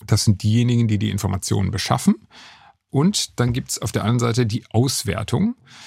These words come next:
Und das sind diejenigen, die Analysten,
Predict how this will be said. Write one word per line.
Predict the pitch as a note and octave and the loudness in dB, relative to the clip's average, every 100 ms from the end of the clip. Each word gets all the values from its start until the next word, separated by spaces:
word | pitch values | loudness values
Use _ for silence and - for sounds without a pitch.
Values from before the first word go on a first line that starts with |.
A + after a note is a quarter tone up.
| - - | -20 -6
Und | - G2+ | 0 0
das | G2 | 2
sind | C3 G#2+ | 0 2
diejenigen, | C3+ D3 C#3+ C#3 C#3 C#3+ C#3 - | 0 2 0 0 0 0 -2 0
die | A#2 | 2
Analysten, | A#2+ B2 B2 A#2 - - - | 2 2 2 2 -2 -6 -10